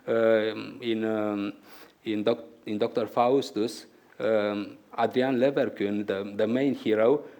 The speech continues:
um, just got,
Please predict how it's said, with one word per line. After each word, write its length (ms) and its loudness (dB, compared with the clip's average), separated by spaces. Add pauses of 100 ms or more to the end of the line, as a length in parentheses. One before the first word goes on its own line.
(120)
um, 460 2 (1900)
just 480 2
got, 340 8